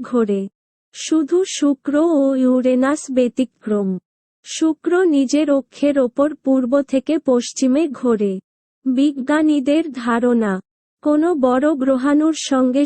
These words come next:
সংঘর্ষের ফলে শুক্র গ্রহের অক্ষ একশো আশি ডিগ্রি ঘুরে গিয়েছিল, ফলে ঘূর্ণনের দিকও গেছে উল্টো। অবশ্য জোর দিয়ে বলার মতো কোনো ব্যাখ্যা এখনো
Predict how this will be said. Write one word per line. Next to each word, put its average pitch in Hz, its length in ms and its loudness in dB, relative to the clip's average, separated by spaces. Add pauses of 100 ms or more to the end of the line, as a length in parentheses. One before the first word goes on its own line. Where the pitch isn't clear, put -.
সংঘর্ষের 254 800 0
ফলে 233 360 0 (120)
শুক্র 285 380 -4 (120)
গ্রহের 262 480 0
অক্ষ 226 280 -4 (160)
একশো 247 340 -2 (120)
আশি 220 340 -2
ডিগ্রি 240 460 0
ঘুরে 254 380 0
গিয়েছিল, 220 600 -2 (1160)
ফলে 311 320 0 (120)
ঘূর্ণনের 277 720 2 (100)
দিকও 254 420 0
গেছে 254 420 -2 (120)
উল্টো। 233 440 0 (540)
অবশ্য 294 460 0 (160)
জোর 262 340 2
দিয়ে 294 320 0
বলার 254 420 0
মতো 269 360 2
কোনো 294 340 0
ব্যাখ্যা 226 500 -4 (140)
এখনো 277 340 -2